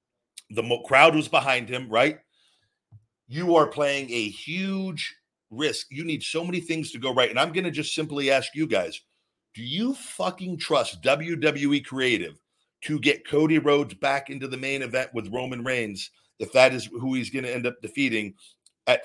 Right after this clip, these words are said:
either at SummerSlam or next year's WrestleMania? Do you trust the creative process?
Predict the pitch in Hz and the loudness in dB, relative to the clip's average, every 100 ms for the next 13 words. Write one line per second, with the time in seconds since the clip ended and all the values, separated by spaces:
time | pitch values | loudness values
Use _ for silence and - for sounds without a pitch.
0 | - 151 131 117 117 120 - 151 147 143 | -4 -2 -2 -2 -6 -12 -4 0 0 -2
1 | 143 139 120 117 123 - 123 107 117 - | -2 -2 -2 0 -2 -2 -6 -4 -4 -4
2 | 117 107 90 - _ _ - 131 160 214 | -6 -6 -8 -12 _ _ -12 -8 -4 -4
3 | - 160 170 165 131 - 139 143 127 - | -2 0 0 -2 -10 -8 -4 -4 -6 -2
4 | 131 127 - - - - - | 0 0 -2 -8 -10 -12 -12